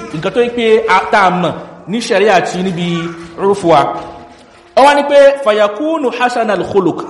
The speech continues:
So, nǹkan tí ó máa ṣe ni pé kí ni? Yóò máa níwà dáadáa pẹ̀lú obìnrin náà. Ma zawjatihi, rafiqan laha. So, yóò máa ní rifku. Yóò wà soft pẹ̀lú kí ni? Obìnrin náà. Sabiran ala ma yasturu minha.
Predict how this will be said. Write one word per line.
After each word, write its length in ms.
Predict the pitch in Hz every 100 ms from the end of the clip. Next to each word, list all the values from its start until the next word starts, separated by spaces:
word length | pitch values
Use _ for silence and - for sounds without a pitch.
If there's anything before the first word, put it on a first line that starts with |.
| - - -
So, 100 | 196
nǹkan 160 | 185 226
tí 60 | 311
ó 40 |
máa 80 | 233
ṣe 100 | 220
ni 60 |
pé 80 | 220
kí 160 | 220 226
ni? 100 | 202 208
Yóò 300 | 269 285 226
máa 120 | 214
níwà 280 | 208 240 226
dáadáa 240 | 180 165 175
pẹ̀lú 380 | 160 165 185 180 170
obìnrin 280 | 165 160 175
náà. 120 | 180 - - - -
Ma 180 | 214 180
zawjatihi, 640 | 156 156 185 175 143 110 - -
rafiqan 600 | 160 170 254 254 240 196
laha. 480 | 190 202 190 139 - - -
So, 120 | -
yóò 140 | 233 285
máa 120 | 226
ní 160 | 220 233
rifku. 420 | 240 - - 170 - - - _ -
Yóò 200 | 233 302
wà 120 | 277
soft 380 | 269 - 240 240
pẹ̀lú 140 | 170 180
kí 160 | 196
ni? 380 | 175 175 175 -
Obìnrin 300 | 180 160 170
náà. 120 | 196 156 - - - - _ _ _ _ _ _ _ _
Sabiran 720 | - - 285 320 285 262 247
ala 500 | 220 240 262 247 233
ma 240 | 214 208 196
yasturu 500 | 240 247 - 220 202
minha. 420 | 220 190 180